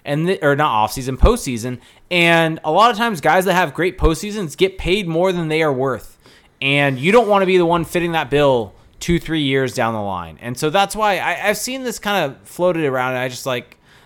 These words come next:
I don't get it. So that's just me. J J Stone Drums asks, "Okay, you guys are on a road trip and stop at a gas station.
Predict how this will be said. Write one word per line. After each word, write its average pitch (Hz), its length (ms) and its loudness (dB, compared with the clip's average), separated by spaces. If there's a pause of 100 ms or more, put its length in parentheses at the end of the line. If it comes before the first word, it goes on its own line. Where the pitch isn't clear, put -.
(200)
I 254 80 6
don't 196 160 8
get 147 160 4
it. 156 200 -2 (460)
So 135 360 2 (240)
that's 190 180 0
just 151 180 -8
me. 117 240 -6 (640)
J 247 160 6
J 254 100 4
Stone 220 280 2
Drums 170 520 2 (140)
asks, 139 360 0
"Okay, 170 240 0
you 143 160 -4
guys 202 220 2
are 208 60 2
on 226 80 0
a 220 60 -2
road 151 220 0
trip 175 280 -4
and 135 100 -10
stop 120 300 -2
at 160 60 -4
a 165 40 -4
gas 156 320 -8
station. - 360 -18